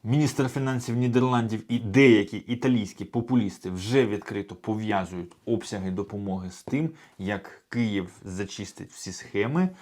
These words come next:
І тут вже без дипломатичного цукру, це пряма умова у політичній, політкоректній обгорці.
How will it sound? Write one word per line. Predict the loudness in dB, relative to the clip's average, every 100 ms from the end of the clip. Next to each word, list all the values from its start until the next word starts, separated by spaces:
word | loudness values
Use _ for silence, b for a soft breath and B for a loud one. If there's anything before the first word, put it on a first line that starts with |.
| B
І | -8
тут | -2 -2
вже | 0 2
без | 2 2
дипломатичного | 0 -4 -4 -2 -4 -4 -10 -4
цукру, | 0 2 0 -8 B B
це | -6 0
пряма | 2 4 6 6
умова | 4 4 6 6
у | 4 2 0
політичній, | 2 2 2 0 -4 -4 -12 -8 -8
політкоректній | -4 -4 -4 -2 0 0 -2 -6
обгорці. | -6 -2 -2 -4